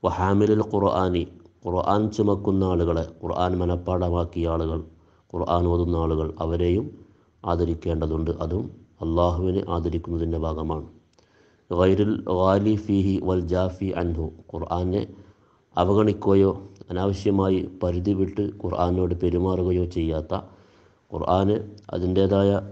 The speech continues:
അദബോടുകൂടി കൈകാര്യം ചെയ്യുന്ന ഹാമിലുൽ ഖുർആൻ, ഖുർആൻ വാഹകർ, അവർ ആദരവിന് അർഹരാണ്. അവരെ ആദരിക്കുന്നത് അള്ളാഹുവിനെ ആദരിക്കുന്നതിനോട് തുല്യമാണ്.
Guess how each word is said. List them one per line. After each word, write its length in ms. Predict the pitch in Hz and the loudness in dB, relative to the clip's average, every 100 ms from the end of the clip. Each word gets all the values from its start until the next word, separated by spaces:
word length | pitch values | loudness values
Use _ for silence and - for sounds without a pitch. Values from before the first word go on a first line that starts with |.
| 92 | -4
അദബോടുകൂടി 800 | 87 87 98 104 104 95 92 95 | -2 -2 0 0 0 0 -2 -2
കൈകാര്യം 480 | 87 87 92 87 90 | 0 0 0 0 0
ചെയ്യുന്ന 480 | 82 82 80 80 80 | -2 -2 -2 -4 -6
ഹാമിലുൽ 420 | - 85 90 92 92 | -6 -2 -2 -2 -2
ഖുർആൻ, 460 | - 82 82 78 | -4 -4 -4 -4
ഖുർആൻ 520 | 78 85 85 87 90 | -6 -8 -2 -2 0
വാഹകർ, 440 | 82 80 80 80 78 - _ _ _ _ | 0 -2 -2 -4 -6 -12 _ _ _ _
അവർ 340 | - 90 107 - - - | 0 2 2 -2 -8 -4
ആദരവിന് 520 | 90 92 95 98 98 | 0 2 2 2 2
അർഹരാണ്. 720 | 101 87 92 101 98 95 123 131 | 0 0 2 2 2 2 0 -2
അവരെ 300 | 87 90 90 | -2 0 0
ആദരിക്കുന്നത് 920 | 90 90 90 90 90 90 90 127 - - _ _ | 0 0 2 0 -2 0 0 0 -4 -20 _ _
അള്ളാഹുവിനെ 840 | 82 85 92 92 90 90 87 87 87 | -6 0 2 2 2 2 2 0 -2
ആദരിക്കുന്നതിനോട് 760 | 85 87 85 87 85 82 82 | 0 0 -2 -2 -4 -2 -2
തുല്യമാണ്. 520 | 80 78 80 80 78 | -4 -6 -6 -6 -6